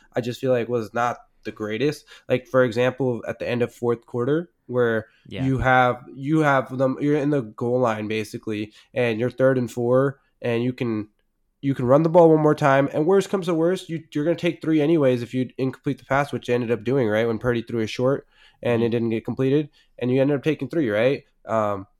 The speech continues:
Speaker 1: you were gonna take three regardless. You will run the ball, you take one more timeout from them,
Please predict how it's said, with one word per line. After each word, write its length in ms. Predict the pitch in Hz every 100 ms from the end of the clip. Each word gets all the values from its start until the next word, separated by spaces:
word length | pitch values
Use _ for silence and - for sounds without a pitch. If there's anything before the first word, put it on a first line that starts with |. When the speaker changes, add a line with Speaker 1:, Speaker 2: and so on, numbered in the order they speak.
| -
Speaker 1:
you 180 | 135 143
were 80 |
gonna 140 | 139 139
take 200 | 156 -
three 120 | 151
regardless. 340 | 139 139 143 107
You 100 | 156
will 200 | 170 156
run 160 | 143
the 100 | 160
ball, 220 | 117 147 127
you 80 |
take 200 | 107 151
one 160 | 117 135
more 140 | 135
timeout 400 | 123 120 117 131
from 160 | - 104
them, 180 | 101